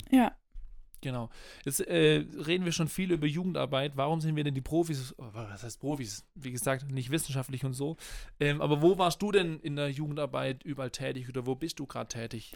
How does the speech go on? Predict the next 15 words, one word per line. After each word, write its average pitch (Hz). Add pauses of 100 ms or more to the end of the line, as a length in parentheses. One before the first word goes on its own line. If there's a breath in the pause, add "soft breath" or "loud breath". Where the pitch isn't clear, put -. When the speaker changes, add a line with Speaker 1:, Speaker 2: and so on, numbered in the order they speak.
(760)
Speaker 1:
Also, 208 (520)
bei 202
mir 220
hat 214
es -
angefangen 196
im 185
Konfirmationsunterricht, 226 (100)
dass 196
ich 196
quasi, 190
als -
ich -
konfirmiert 208
wurde, 190